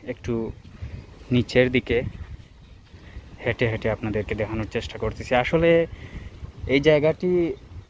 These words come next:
উপভোগ করার মতো। এখানে সাগর, সাগরের গা ঘেঁষে beach এবং সাগরের সাইডে দাঁড়িয়ে আছে অসংখ্য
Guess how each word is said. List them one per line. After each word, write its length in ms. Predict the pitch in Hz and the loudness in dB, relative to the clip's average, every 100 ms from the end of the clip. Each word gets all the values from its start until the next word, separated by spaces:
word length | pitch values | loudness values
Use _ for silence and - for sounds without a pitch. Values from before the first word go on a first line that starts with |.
| - - - - | -20 -20 -20 -10
উপভোগ 360 | 147 185 165 151 127 | 6 8 8 4 4
করার 220 | 113 117 | 4 2
মতো। 200 | 117 - 139 160 - - - - - - | -2 -4 -8 -8 -18 -20 -20 -20 -20 -10
এখানে 300 | 123 131 127 123 - - - - - - - - - - - - - - - - - - - | -2 2 4 4 0 -12 -16 -18 -20 -20 -20 -20 -20 -20 -20 -20 -20 -18 -16 -16 -18 -10 -4
সাগর, 400 | - 120 113 123 139 - - - - - - - | 2 2 6 4 4 -6 -20 -20 -20 -20 -18 -10
সাগরের 480 | - 117 120 123 131 - - - - - - 135 | -6 -2 2 4 4 0 -18 -20 -18 -18 -6 0
গা 120 | 127 123 | 2 2
ঘেঁষে 380 | 135 120 120 135 - _ - - - | 0 -2 -4 -6 -8 _ -20 -14 -8
beach 400 | 107 113 127 - - - | -2 0 0 -4 -14 -4
এবং 240 | 131 120 113 123 - - - | -2 0 0 0 -4 -8 0
সাগরের 480 | - 117 117 123 123 - - - _ _ _ - - | 0 2 6 6 4 -2 -20 -20 _ _ _ -18 -2
সাইডে 340 | 135 120 135 | 0 2 0
দাঁড়িয়ে 340 | 127 113 120 | 2 2 2
আছে 220 | 127 113 123 | 2 0 -2
অসংখ্য 500 | 117 - 123 - | -2 -2 -6 -4